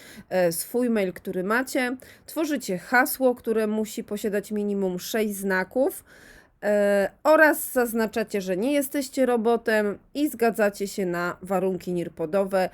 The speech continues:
jednocześnie zaświadczając, że macie więcej niż trzynaście lat. Ja w tym momencie, słuchajcie, zaloguję się przez konto Office'a trzysta sześćdziesiąt pięć.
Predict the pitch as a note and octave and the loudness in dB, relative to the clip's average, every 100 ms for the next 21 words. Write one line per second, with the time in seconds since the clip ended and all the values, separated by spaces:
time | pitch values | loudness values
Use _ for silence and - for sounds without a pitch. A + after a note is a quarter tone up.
0 | - - G3+ C4 A#3 - G#3+ A3 F#3+ F#3+ | -8 -4 0 2 2 -2 -4 -4 -4 -6
1 | F3 - G3+ F#3+ F3+ A3 A3 F3+ F#3+ F3 | -10 -4 -2 -2 -2 -2 -2 -2 -4 -4
2 | E3+ D#3 G3 A3 B3+ - - - D4 F#3+ | -4 -4 -4 -2 -2 -6 -10 -2 0 0
3 | E3+ - - F3+ E3+ B2 - _ _ _ | -2 -8 -6 -4 -2 -4 -10 _ _ _
4 | - G#3 C#4+ D4+ - B3+ B3 A#3 A3+ A3+ | -10 2 4 4 2 0 2 2 0 0
5 | A3+ G#3+ G3 G#3 G3 G3+ G3+ A#3+ G#3 F#3+ | -4 -6 -4 -2 -2 -2 0 2 2 0
6 | F#3+ F3 F3 - D#3+ - C#3+ - - B3 | 0 -2 -10 -12 -14 -12 -10 -10 -6 -4
7 | B3+ C4+ C#4 A#3+ B3 - G#3+ - F#3+ - | -4 -4 -4 -6 -8 -6 -6 -4 -6 -4
8 | D3+ C#3+ - C4 C#4 - | -10 -10 -4 -2 -2 -6